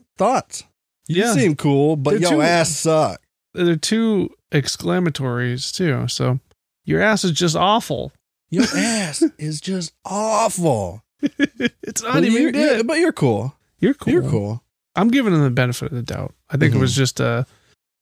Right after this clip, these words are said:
Speaker 2: autocorrect making them look foolish. But, you know, they should look, they look foolish for not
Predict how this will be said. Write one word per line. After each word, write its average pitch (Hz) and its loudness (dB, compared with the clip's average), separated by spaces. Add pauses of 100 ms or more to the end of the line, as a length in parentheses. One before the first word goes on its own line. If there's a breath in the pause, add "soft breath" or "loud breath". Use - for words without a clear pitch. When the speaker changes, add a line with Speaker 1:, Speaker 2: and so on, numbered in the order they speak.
Speaker 2:
autocorrect 135 0 (380)
making 147 2
them 120 -2
look 120 -8
foolish. 127 -4
But, 156 2
you 208 2
know, 233 4
they 208 4
should 214 -2
look, 190 0
they 165 2
look 180 0
foolish 185 0
for - -6
not 147 0